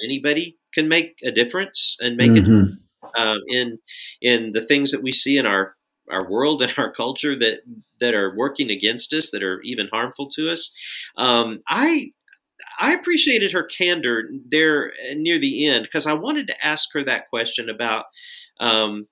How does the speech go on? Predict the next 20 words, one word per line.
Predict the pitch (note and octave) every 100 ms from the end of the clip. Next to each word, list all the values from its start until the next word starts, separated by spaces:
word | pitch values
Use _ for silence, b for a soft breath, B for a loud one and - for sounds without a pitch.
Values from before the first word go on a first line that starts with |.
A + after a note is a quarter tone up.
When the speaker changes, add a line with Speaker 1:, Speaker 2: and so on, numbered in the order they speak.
| -
Speaker 1:
kind | C4+ F4+
of |
the | C#4+ - -
toll | A3+ A3+
that | G#3 A3
this | G#3+
takes | - A3 G#3+
on | G3+ E3+
a |
person's | - F#3 - F3+ D#3+ D3+
life | C3 D3 A3 A2+ G#2 - - _ B B
Speaker 2:
Yes. | A2+ F3+
Speaker 1:
when | A3
you | B3+
launch | F#3 F#3 G3 -
something | - G2 F#2+ G2+
like | F#2+ - _ _
this, | A2 - -
Speaker 2:
Yeah. | D#3+
Speaker 1:
especially | D3 A2 G#2 -